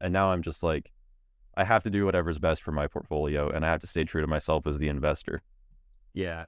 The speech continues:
Speaker 2: and I, I think doing that in the digital space is cool. So one of the reasons why Warren Buffett has claimed to live in Omaha is he's like, "You know, it's, it's a slow town. Like, why would I live in Wall Street when people are chirping about stocks, talking about them all the time?" Like, he, in a world before it was digitized,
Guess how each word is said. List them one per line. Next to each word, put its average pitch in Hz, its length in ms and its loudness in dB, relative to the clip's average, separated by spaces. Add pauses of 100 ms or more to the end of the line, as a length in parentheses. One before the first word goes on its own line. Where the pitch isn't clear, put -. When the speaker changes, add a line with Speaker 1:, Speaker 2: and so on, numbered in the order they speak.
Speaker 2:
and 120 200 -2
I, 139 220 0
I 143 40 2
think 190 240 0
doing 165 280 2
that 190 120 4
in 151 60 0
the 123 80 2
digital 113 340 0
space 110 300 0
is 101 100 -8
cool. 107 300 0
So 113 140 -2
one 123 80 2
of 139 60 0
the 143 80 2
reasons 135 340 -2
why 113 140 4
Warren 110 280 0
Buffett 104 320 2
has 101 160 2
claimed 107 340 0
to 107 80 -4
live 101 140 2
in 95 100 -2
Omaha 95 600 2 (320)
is 98 80 -10
he's 110 140 0
like, 107 140 4
"You 123 60 2
know, 101 280 6
it's, - 260 -2 (220)
it's 101 160 -2
a 131 40 -6
slow 143 280 2
town. 143 340 4
Like, 98 160 0
why 104 240 4
would 117 140 4
I 117 100 4
live 113 440 0
in 110 120 -2
Wall 110 220 4
Street 101 240 -4
when 95 100 -4
people 101 220 0
are 98 40 0
chirping 107 360 0
about 98 240 2
stocks, 101 380 2
talking 107 280 0
about 101 160 4
them 101 140 0
all 98 140 2
the 95 80 -4
time?" 98 280 0
Like, 98 140 -2
he, 127 380 0 (640)
in 127 120 2
a 117 80 2
world 113 300 2
before 107 320 0
it - 20 2
was 101 120 2
digitized, 95 640 0